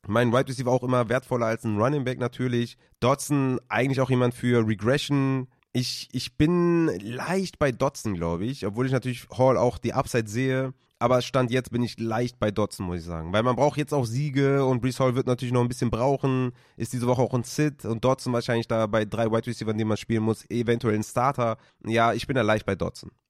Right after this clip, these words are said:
Das war's mit den Transactions aus dem Upside Bowl von letzter Woche. Also, wenn ihr tradet, wenn ihr claimt, wird hier alles besprochen. Ich hab viel, viel Liebe bekommen für dieses Segment, was die Schäfer und der Archie Andy hier mir,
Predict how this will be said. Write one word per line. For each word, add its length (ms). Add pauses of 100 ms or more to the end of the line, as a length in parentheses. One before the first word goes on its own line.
Das 200
war's 280
mit 180
den 100
Transactions 680
aus 260
dem 140
Upside 320
Bowl 160
von 140
letzter 260
Woche. 340 (320)
Also, 460
wenn 140
ihr 100
tradet, 360
wenn 160
ihr 380
claimt, 480
wird 180
hier 80
alles 160
besprochen. 560 (320)
Ich 60
hab 100
viel, 140
viel 220
Liebe 380
bekommen 320
für 120
dieses 200
Segment, 460 (220)
was 300
die 140
Schäfer 280
und 120
der 100
Archie 240
Andy 200
hier 180
mir, 560